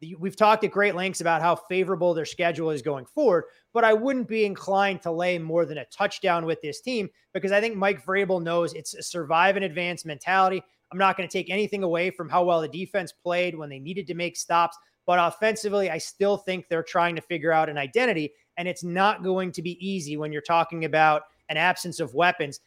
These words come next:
because I had to look through the roster. I didn't even know who, what is it, Marquez Johnson? Was he the leading receiver yesterday?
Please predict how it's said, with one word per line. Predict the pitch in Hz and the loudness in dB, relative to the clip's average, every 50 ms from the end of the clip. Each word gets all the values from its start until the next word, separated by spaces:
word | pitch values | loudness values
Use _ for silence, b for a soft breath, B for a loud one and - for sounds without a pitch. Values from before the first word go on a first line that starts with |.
| _ _ - | _ _ -6
because | 165 180 175 | -4 -2 2
I | 214 208 233 262 | 4 6 6 6
had | 269 269 | 6 6
to | 254 226 | 4 4
look | 190 185 208 208 - - | 4 4 2 2 0 -6
through | - - - 165 180 202 214 | -16 -14 -10 -6 -2 0 0
the | 196 175 | 0 2
roster. | 151 156 160 170 190 - - - 220 214 220 B B B B - | 2 4 4 4 4 2 0 0 0 0 -2 B B B B 2
I | - 302 | 4 6
didn't | 330 320 294 | 6 6 4
even | 269 240 233 214 | 2 0 0 2
know | 220 226 226 | 6 6 6
who, | 208 196 190 | 6 6 4
what | 196 190 | 2 0
is | 123 127 | -2 -4
it, | 139 | -4
Marquez | 143 175 202 220 220 - 220 214 175 - | 0 2 2 2 2 2 0 0 0 -2
Johnson? | - 175 175 196 214 202 - 226 196 | -4 -2 -2 -2 -2 -4 -4 -6 -6
Was | 185 160 | -6 -6
he | 196 220 | -6 -4
the | 202 220 | -4 -2
leading | 208 220 220 214 208 | -2 -2 -2 -2 -4
receiver | 196 175 - - 208 214 202 220 | -6 -8 -8 -10 -8 -6 -4 0
yesterday? | 208 214 214 202 - 240 - | 0 0 0 0 -2 -4 -4